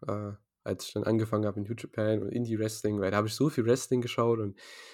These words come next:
wollte halt alles irgendwo, die guten Matches alle in einem Dokument haben. Da hab ich sie dann auch irgendwo bewertet, weil es war so das Ding damals, ne? Ja, mittlerweile, mir ist das relativ egal.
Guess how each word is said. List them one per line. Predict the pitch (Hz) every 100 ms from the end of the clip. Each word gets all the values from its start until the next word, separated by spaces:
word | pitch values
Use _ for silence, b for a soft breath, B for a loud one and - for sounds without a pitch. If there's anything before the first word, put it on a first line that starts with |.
| B
wollte | 117 131
halt | 113 110
alles | 113 127 -
irgendwo, | 120 117 113
die | 110
guten | 107 143 120
Matches | 107 - 117 -
alle | 107 113
in | 107
einem | 104
Dokument | 104 113 101 98 127
haben. | 120 113 107 101
Da |
hab | 98 104
ich | 107
sie | -
dann | 98
auch | 110
irgendwo | 113 107 107
bewertet, | 107 104 98 107 104
weil | 95
es | 95 -
war | 101
so | 104
das | 101 -
Ding | 117 117 113
damals, | 110 110 107 - B B B B -
ne? | 107 104 B B B B B B _ _ _
Ja, | - 98 98 98 -
mittlerweile, | 110 104 101 104 104
mir | 98
ist | 98
das | 110
relativ | 107 104 104
egal. | 98 95 95 104